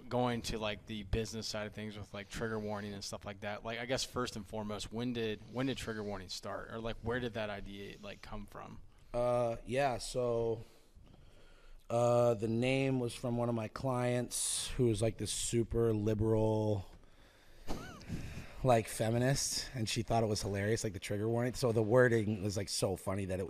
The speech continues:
Speaker 2: it came from that person, but she's awesome. Her name's Jackie. So uh, yeah, and, um, it's two thousand fifteen, maybe,
Speaker 1: Okay.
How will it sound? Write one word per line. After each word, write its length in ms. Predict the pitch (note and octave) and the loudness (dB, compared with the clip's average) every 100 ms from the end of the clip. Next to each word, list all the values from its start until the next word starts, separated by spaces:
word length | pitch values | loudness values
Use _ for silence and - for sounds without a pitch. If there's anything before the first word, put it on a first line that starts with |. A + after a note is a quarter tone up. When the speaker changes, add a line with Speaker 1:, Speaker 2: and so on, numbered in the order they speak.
| - | -8
Speaker 2:
it 160 | F2 - | -12 -6
came 220 | G2 F2+ | -4 -2
from 180 | G2 F#2 | -4 -4
that 200 | F#2 - | 2 2
person, 400 | F#2+ - A2+ A2+ | 2 -2 -2 -2
but 160 | D2+ - - - - | -4 -12 -20 -20 -6
she's 180 | A2+ E2 | -4 -2
awesome. 400 | F2 E2+ F2 F#2 | -4 -4 -6 -6
Her 60 | |
name's 200 | F#2 F2 | -6 -6
Jackie. 320 | - E2 D#2+ F2+ | -6 -6 -4 -4
So 200 | F#2 E2 - - - - - | -6 -8 -14 -20 -20 -18 -4
uh, 400 | G#2 G2+ G2+ G2+ | -2 0 0 -2
yeah, 260 | A#2 D3 C3 | 6 8 8
and, 200 | A#2 A2+ - | 6 2 0
um, 420 | A#2 A2+ A2+ G#2 | 2 2 0 -2
it's 160 | F2+ - - | -4 -8 -8
two 140 | - C#3 | -4 0
thousand 600 | B2 B2 B2 B2 A#2 G2 - - - - - - - - - - - - - - - - | 2 4 4 2 0 -4 -10 -20 -20 -20 -20 -20 -20 -20 -20 -18 -16 -16 -16 -14 -16 -4
fifteen, 440 | A#2+ - C#3+ C#3+ - - | -4 -2 -2 -2 -4 -6
maybe, 180 | D3+ | 0
Speaker 1:
Okay. 100 | D3 | 0